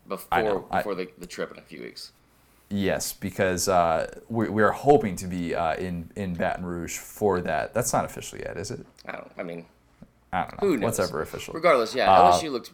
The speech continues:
Speaker 1: I mean, it was, I kept thinking at some point Georgia was gonna establish a little bit of an offense or, you know, like, just put the clamps down on defense like they always do.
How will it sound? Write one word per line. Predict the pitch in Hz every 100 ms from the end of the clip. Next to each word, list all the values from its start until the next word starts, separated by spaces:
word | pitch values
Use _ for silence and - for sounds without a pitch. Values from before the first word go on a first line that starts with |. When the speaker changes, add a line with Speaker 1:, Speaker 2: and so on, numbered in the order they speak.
| -
Speaker 1:
I |
mean, | 107 107
it | 139
was, | 131 - - _ _ _ _ _ _ _ _ -
I |
kept | 113 - 147 151
thinking | 156 131
at | 104
some | - 131 123
point | 117 127 95 85
Georgia | 95 98
was | 101 92
gonna | 95 90 87
establish | 87 - - 92 92 95 107 - - -
a | 87
little | 85 95 107
bit | 123
of | 131
an |
offense | 135 139 95 82 80 - -
or, | 82 87 87 85 - _ _ -
you | 101
know, | 92 90 -
like, | - 92
just | - 104
put | - 101
the |
clamps | 101 107 107
down | - 107
on | 101
defense | 107 98 90
like | 92
they | 120
always | 151 107 82
do. | 71